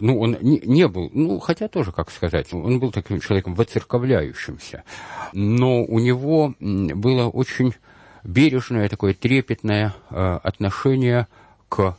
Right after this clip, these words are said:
любому опыту, который не совпадает с его собственным опытом. Он всегда тянулся и пытался у-, узнать. И вот, э, э, когда мы с ним в храм, э, ходили, когда я сам стал,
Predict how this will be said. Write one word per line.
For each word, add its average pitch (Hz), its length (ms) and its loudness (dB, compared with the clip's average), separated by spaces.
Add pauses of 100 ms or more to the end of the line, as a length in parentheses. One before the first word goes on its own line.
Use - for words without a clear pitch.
любому 95 560 0
опыту, 131 580 -2 (540)
который 117 680 0 (360)
не 107 180 0
совпадает 127 500 0
с - 60 -20
его 87 100 -4
собственным 113 460 -2
опытом. 95 380 -2
Он 110 100 0
всегда 113 320 -2
тянулся 156 640 -2
и 127 320 0 (340)
пытался 117 480 -2
у-, 80 280 -10
узнать. 98 500 -4
И - 80 -12
вот, 98 320 -6
э, 87 220 -2 (420)
э, 82 300 -2
когда 95 560 -2
мы 117 260 0
с - 80 -16
ним 101 100 -4
в - 60 -12
храм, 117 340 -2
э, 67 380 -8
ходили, 92 340 -2
когда 87 280 -4
я 82 100 -2
сам 160 260 -2
стал, - 280 -6